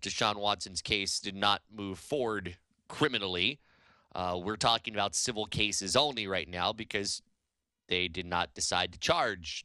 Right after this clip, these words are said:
Deshaun Watson criminally. Um, so, y-, you know, Roger Goodell doing that yesterday, uh, saying that they've seen the evidence, egregious,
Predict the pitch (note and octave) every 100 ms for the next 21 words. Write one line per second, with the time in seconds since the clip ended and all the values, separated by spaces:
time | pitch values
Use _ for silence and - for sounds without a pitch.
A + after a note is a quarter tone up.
0 | _ F2 - F2 E2+ E2+ E2 - D#2 C#2+
1 | C#2 _ - G#2+ F2+ D2+ C#2+ C2 B1 -
2 | - - - - - - - - B2 B2
3 | A2 G#2 E2+ _ _ _ _ _ - _
4 | _ _ _ _ _ _ _ _ _ -
5 | A#3 G3+ F3+ - G#3 G#3 G3 E3+ E3 _
6 | _ _ _ _ _ _ _ _ G3 A#3
7 | D4 C#4+ B3 G#3+ F#3 D#3 E3 D#3+ C#3 B2
8 | A2 A2+ - A2+ G#2+ F#2 F2 F2 G#2+ -
9 | _ _ - G#2+ G2+ F#2 - C3+ B2+ B2+
10 | A2+ B2 A#2+ - C#3+ C3+ C3 B2 B2 A#2+
11 | A#2+ A#2+ B2+ - - - - _ _ _
12 | _ _ _ _ _ - B2+ G#2+ C3+ D#3
13 | C3 C3 B2+ - - -